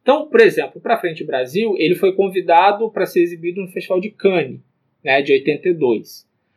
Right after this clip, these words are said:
na França, e, é, ele foi liberado, né, ele teve uma liberação. Esse processo que liberou o filme pra ser exibido em Cannes não é o mesmo processo que, li-, que diz respeito à exibição comercial dele aqui no Brasil.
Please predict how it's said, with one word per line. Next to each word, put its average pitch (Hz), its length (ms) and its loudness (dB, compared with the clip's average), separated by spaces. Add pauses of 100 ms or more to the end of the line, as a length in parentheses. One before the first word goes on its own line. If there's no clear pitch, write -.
(200)
na 117 200 -2
França, 147 420 0
e, 190 480 0 (140)
é, 139 600 2
ele 185 340 0 (300)
foi 190 140 6
liberado, 202 640 4 (360)
né, 147 260 -2
ele 147 120 -10
teve 156 200 -4
uma 190 140 -2
liberação. 196 640 2 (440)
Esse 247 220 6
processo 247 460 2
que - 100 -6
liberou 180 840 2 (260)
o 135 240 -8
filme 151 440 -6
pra 143 480 0 (220)
ser - 240 -2
exibido 143 460 -6
em 131 100 -12
Cannes 180 520 0
não 208 680 0 (120)
é 156 200 6
o 220 80 4
mesmo 180 300 2
processo 180 520 -2
que, 220 100 -10
li-, 226 260 -8
que 220 360 -10 (800)
diz 160 180 -10
respeito 190 540 2
à 202 60 6
exibição 202 380 -2
comercial 202 520 -4
dele 185 180 0
aqui 196 160 -2
no 196 80 -4
Brasil. 214 440 0